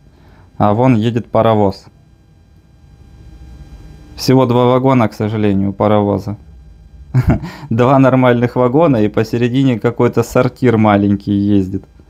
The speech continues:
Зачем это было сделано, нам неизвестно.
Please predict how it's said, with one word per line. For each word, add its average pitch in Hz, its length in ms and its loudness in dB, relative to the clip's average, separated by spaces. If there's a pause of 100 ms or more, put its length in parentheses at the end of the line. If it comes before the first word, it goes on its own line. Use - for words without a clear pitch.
(600)
Зачем 113 520 2
это 139 160 -2
было 123 240 0
сделано, 117 580 0
нам 113 300 0
неизвестно. 104 680 -2